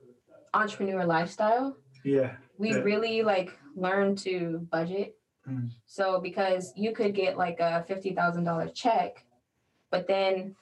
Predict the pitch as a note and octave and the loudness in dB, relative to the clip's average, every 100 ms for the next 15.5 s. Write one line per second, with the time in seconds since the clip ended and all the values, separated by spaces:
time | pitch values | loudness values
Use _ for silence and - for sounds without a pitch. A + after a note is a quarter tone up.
0 | _ _ F#3 F3+ F#3 F#3 - F#3+ F#3+ F#3 | _ _ -2 0 0 -2 -2 0 0 -2
1 | E3+ F#3 F3 E3 - E3 E3+ G3+ G3+ - | -4 -2 -2 -2 -4 -6 -2 2 2 0
2 | - F3 E3+ E3 D3+ - - - _ F3 | -8 -4 0 0 -2 -8 -20 -20 _ 0
3 | E3+ E3 F3+ E3+ E3 F#3+ B3+ - - - | 0 0 0 0 0 -2 -4 -8 -12 -6
4 | C#3+ B2+ D3+ C#3+ B2+ C#3+ C3+ C3 D#3+ D3 | -6 0 2 2 2 2 0 -2 0 2
5 | C#3 C3 C3 - G#3+ G#3+ E3+ F3 D3 C#3 | 2 0 0 0 2 2 0 -2 -2 0
6 | F3 E3 C#3 - D#3+ D3 C#3 D3 D#3 D3+ | 2 2 2 0 -2 -2 -4 2 2 2
7 | C3+ - D3 C#3 C3+ C3 C#3+ C#3 C#3 C3 | -4 -4 0 0 0 -4 -6 -2 -2 -2
8 | C3 C3+ C3 C3+ C3+ C3 B2+ - _ - | -4 -4 -2 0 2 0 -4 -8 _ -2
9 | C#3 C3+ C3+ D#3 C#3 C3 D3+ D3+ C3 B2 | 0 2 2 2 2 2 0 0 -2 0
10 | C3+ C3+ C3 C#3 C3+ B2 C3+ B2+ G3+ B3+ | 0 0 -2 0 0 2 0 0 0 0
11 | G#3 D#3 D3 C#3+ D3 D3+ D3+ C#3 D3 C#3+ | 0 -4 -6 -2 0 2 2 2 0 0
12 | C#3 C3 C3+ B2+ B2 _ _ _ C#3 D3 | -2 -2 -4 -4 -8 _ _ _ -2 0
13 | D3+ D3+ D3 D3 C#3 C#3 C#3 C3 - C3 | 0 -2 -4 -4 0 2 2 0 -2 -2
14 | A#2+ - C3 D3 D3+ B2+ C3 C#3+ C#3+ C3+ | -2 -4 -2 0 0 0 0 2 2 2
15 | C#3 C3 C3 B2 | 0 0 0 -2